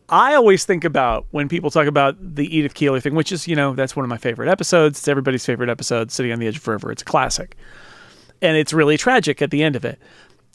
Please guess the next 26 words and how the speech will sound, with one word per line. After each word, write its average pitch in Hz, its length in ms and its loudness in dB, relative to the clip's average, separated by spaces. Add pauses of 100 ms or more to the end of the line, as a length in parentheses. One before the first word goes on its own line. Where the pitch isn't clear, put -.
(280)
But 170 400 2
what 175 200 2
I 247 220 6
think 202 240 0
about 131 400 2 (180)
is 160 340 4
w-, 165 200 -4 (140)
a 160 140 4
not 147 340 2
good 135 160 2
episode 120 400 -2
of 113 100 -8
Star 123 240 -4
Trek, 127 280 -6
the 143 140 -4
original 131 320 -4
series, 131 540 -8 (120)
where 160 380 4
something 170 520 0
similar, 165 340 2
where 165 160 -4
Captain 185 180 0
Kirk 160 200 -2
falls 156 260 2
in 147 80 -4
love 143 260 2